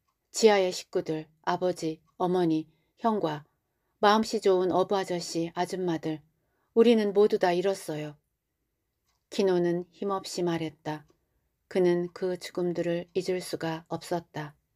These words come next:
우리는 지금 지아만을 생각해야 돼. 그의 아버지가 상기시켰다. 좀 있으면 눈을 뜰 거야.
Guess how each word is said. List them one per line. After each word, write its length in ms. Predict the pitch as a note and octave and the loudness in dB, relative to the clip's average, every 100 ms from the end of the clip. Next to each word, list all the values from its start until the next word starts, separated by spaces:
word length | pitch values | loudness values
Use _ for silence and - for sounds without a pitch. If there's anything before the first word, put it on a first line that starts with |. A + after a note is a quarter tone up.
| _ _ _ _ _ _ _ - | _ _ _ _ _ _ _ -6
우리는 420 | F3+ F#3 F3+ F3+ | 0 2 0 -2
지금 500 | - F#3 E3+ F3 F#3 _ - | -6 -4 -2 -2 -4 _ -6
지아만을 600 | - G3 F#3+ F3+ D#3+ E3 | 2 4 4 0 0 -2
생각해야 680 | G3+ F3+ E3 - - F#3 | -4 -4 -6 -8 -8 -6
돼. 280 | F3 D3 C#3+ _ _ _ _ _ _ _ _ | -6 -8 -10 _ _ _ _ _ _ _ _
그의 220 | - F#3+ F3 | 2 4 4
아버지가 680 | E3+ E3+ E3 E3 E3 E3 - | 2 -2 -4 -4 -4 -4 -12
상기시켰다. 960 | - G#3 F#3 F#3 - - D3 - D3 C#3+ _ _ _ _ _ _ _ _ _ _ _ | -12 -8 -6 -8 -10 -10 -12 -8 -10 -10 _ _ _ _ _ _ _ _ _ _ _
좀 280 | - F3+ E3 | 0 2 2
있으면 580 | E3 - D#3+ D3+ D3 D3 _ _ _ | -2 -4 -2 -2 -4 -10 _ _ _
눈을 360 | F3 F3+ E3+ D#3+ | -2 2 2 0
뜰 260 | - F3+ E3+ | -4 -8 -6
거야. 360 | E3+ D3 D3 | -8 -8 -10